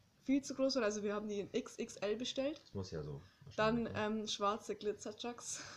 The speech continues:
Speaker 1: <laughs>
Speaker 2: Oh, wow.
Speaker 1: Und was wir als T-Shirts anhatten, wusste ich leider nicht mehr. Ich bin aber auch nicht mit dem Outfit aufgetreten, deswegen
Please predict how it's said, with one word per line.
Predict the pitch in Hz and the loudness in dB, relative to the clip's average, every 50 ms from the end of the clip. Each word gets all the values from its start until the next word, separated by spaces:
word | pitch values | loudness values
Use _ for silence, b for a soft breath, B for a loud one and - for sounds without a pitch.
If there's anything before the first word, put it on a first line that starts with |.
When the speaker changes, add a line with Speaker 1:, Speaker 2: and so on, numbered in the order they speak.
| - - | -12 -10
Speaker 1:
<laughs> | - 226 - - _ _ _ B B B B - | -10 -10 -10 -14 _ _ _ B B B B -10
Speaker 2:
Oh, | - 95 | -8 -8
wow. | 90 80 80 82 - | -6 -6 -4 -2 -2
Speaker 1:
Und | 226 226 208 | -2 0 0
was | 254 233 - | 0 0 0
wir | - - - - - - - - | 0 -2 -2 -6 -12 -16 -10 -6
als | - 220 220 - | -4 -4 -4 -4
T-Shirts | - 247 240 247 208 214 | -6 -4 -4 -4 -4 -4
anhatten, | 208 214 220 208 - - 220 208 | -4 -4 -6 -6 -6 -6 -6 -6
wusste | 214 202 - 208 | -6 -8 -8 -8
ich | 190 | -8
leider | 180 180 180 | -6 -6 -8
nicht | 180 185 190 214 | -8 -10 -12 -12
mehr. | 202 202 208 208 - _ _ _ _ _ | -12 -12 -12 -14 -18 _ _ _ _ _
Ich | - 208 - - | -14 -12 -8 -2
bin | - 226 226 | 0 0 2
aber | 202 196 196 196 | 2 2 2 2
auch | 196 202 | 2 0
nicht | 208 202 202 | -2 -4 -6
mit | 208 208 208 | -6 -6 -4
dem | 208 - | -4 -4
Outfit | - 165 190 - - - - | -4 -4 -6 -6 -8 -6 -4
aufgetreten, | 190 196 - - 190 - - 175 175 - 196 - | -4 -4 -4 -6 -12 -10 -8 -8 -8 -8 -8 -10
deswegen | - 202 202 202 202 208 208 233 214 | -8 -8 -8 -6 -6 -6 -6 -8 -10